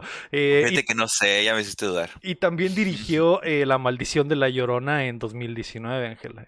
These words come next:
Speaker 1: Entonces, eh, ya tra-, está calado. Ese director que más ha dirigido, eh, películas del Conjuro Verso.
Speaker 2: Ya se la sabe.
Speaker 1: Ya se la sabe, ya se la sabe. A, a ver, eh, ¿dónde está? El Conjuro, El Conjuro tres, Ángel.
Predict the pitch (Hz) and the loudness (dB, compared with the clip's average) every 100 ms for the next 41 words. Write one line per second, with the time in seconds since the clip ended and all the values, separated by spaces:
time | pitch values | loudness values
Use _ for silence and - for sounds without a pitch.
0 | - 110 113 - 117 - 120 120 123 120 | -14 -10 -10 -8 -12 -10 -10 -10 -8 -6
1 | 117 123 123 117 147 - 151 147 180 214 | -4 -2 -2 -2 -4 -2 0 4 4 2
2 | 220 156 - 151 135 120 143 147 139 139 | 0 -4 -2 0 0 0 -2 0 0 0
3 | - 139 123 117 - 127 127 123 117 113 | 0 0 0 -4 -4 -2 0 0 0 -4
4 | 117 123 113 113 113 113 107 127 127 131 | -6 -6 -6 -4 -4 -6 -6 -6 -6 -4
5 | 120 113 120 107 131 151 180 - 247 _ | -4 -6 -8 -4 2 4 4 2 -2 _
6 | - - - - - - - _ _ _ | -20 -20 -20 -20 -20 -20 -20 _ _ _
7 | _ _ _ _ _ - 95 113 104 - | _ _ _ _ _ -10 -8 -4 -4 -2
8 | 90 80 _ _ _ - 135 131 - 131 | -4 -6 _ _ _ -16 -6 -6 -4 -6
9 | 107 - 139 123 101 120 110 113 107 139 | -6 -2 -2 -4 -8 -10 -6 -8 -2 0
10 | 127 117 - 123 131 131 - 135 131 131 | 0 -2 -6 -2 -2 -2 -4 -2 0 -2
11 | 127 180 190 - 147 113 120 - 139 - | -4 -8 -8 -2 -2 -2 -8 -6 -8 -4
12 | 180 208 226 - _ - 135 135 123 156 | -2 0 0 -4 _ -8 -6 -6 -8 -4
13 | 175 196 185 - 135 139 123 110 - | -2 -2 -4 -8 -8 -8 -10 -14 -14